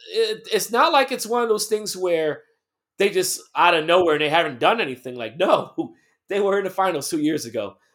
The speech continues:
Um, as long ago, uh, even though it seems like ages and forever ago, uh, when that happened. Um, I'm pretty sure Lakers fans will tell you. They act like they haven't won a title in twenty years. Um, you know, so,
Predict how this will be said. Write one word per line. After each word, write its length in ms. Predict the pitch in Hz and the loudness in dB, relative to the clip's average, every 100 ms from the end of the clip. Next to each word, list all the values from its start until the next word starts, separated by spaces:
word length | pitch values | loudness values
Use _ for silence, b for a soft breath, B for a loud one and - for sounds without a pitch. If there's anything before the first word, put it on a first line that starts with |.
| _ | _
Um, 440 | 131 139 135 131 127 | 2 6 6 4 2
as 140 | 143 123 | -2 2
long 300 | 160 185 165 | 4 4 2
ago, 140 | 151 | -2
uh, 340 | 170 160 151 131 160 151 - | -2 -2 -4 -6 -16 -20 -6
even 200 | 180 175 | -4 2
though 140 | 165 | 0
it 60 | 151 | 0
seems 260 | 170 147 | -4 -2
like 200 | 147 123 - _ - | -2 -4 -12 _ 4
ages 420 | 180 180 151 131 | 4 6 2 -2
and 100 | 123 | -6
forever 380 | 135 135 143 104 | -6 -2 0 -2
ago, 260 | 92 71 _ _ _ _ _ _ - | -8 -14 _ _ _ _ _ _ 0
uh, 300 | 123 120 117 | 2 4 2
when 160 | 120 | 0
that 160 | 123 120 | -2 0
happened. 400 | 127 123 95 73 _ _ _ _ - | 0 0 -4 -14 _ _ _ _ -6
Um, 380 | 117 113 104 - _ _ - | -2 -2 -4 -10 _ _ -12
I'm 100 | 131 | -6
pretty 200 | 165 156 | -4 -2
sure 160 | 190 175 | 0 4
Lakers 280 | 190 165 - | 4 2 -4
fans 280 | 127 117 | -6 -6
will 80 | 110 | -8
tell 200 | - 107 | -8 -8
you. 180 | 87 78 _ _ | -8 -12 _ _
They 220 | 104 110 | -6 -4
act 200 | 113 120 | -4 -2
like 220 | 131 127 | 0 0
they 120 | - 127 | 0 0
haven't 200 | 135 135 | 0 -2
won 140 | 135 | -6
a 20 | |
title 360 | 127 143 139 135 | 0 0 0 -4
in 120 | 127 | -10
twenty 300 | - 156 156 | -10 -8 0
years. 440 | 175 156 95 - b b b b b | 0 0 -4 -12 b b b b b
Um, 540 | 143 147 135 127 120 - _ _ _ _ _ _ - - | 6 8 8 4 -2 -16 _ _ _ _ _ _ -20 -20
you 120 | 143 | -6
know, 140 | 151 143 | -2 -2
so, 520 | 143 143 143 131 b | 2 6 6 4 b